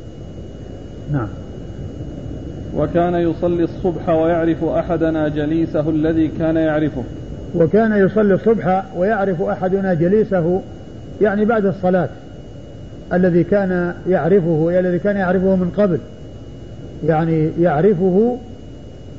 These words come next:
Speaker 1: يعني ل-، ل-، ل-، آه، يعني حصل شيء من الإسفار، وكان يقرأ بين الستين إلى المائة،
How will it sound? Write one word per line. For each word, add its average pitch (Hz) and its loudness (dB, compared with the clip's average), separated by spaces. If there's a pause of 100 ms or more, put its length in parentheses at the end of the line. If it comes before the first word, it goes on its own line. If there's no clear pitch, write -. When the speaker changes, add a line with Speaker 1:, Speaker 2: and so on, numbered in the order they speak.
(420)
Speaker 1:
يعني 175 2
ل-، 180 4
ل-، 180 2
ل-، 180 2 (520)
آه، - -6
يعني 185 4
حصل 202 2
شيء 196 2
من 185 0
الإسفار، 175 2 (1120)
وكان 202 2 (220)
يقرأ 180 2 (340)
بين 190 4
الستين 175 2
إلى 175 4
المائة، 214 2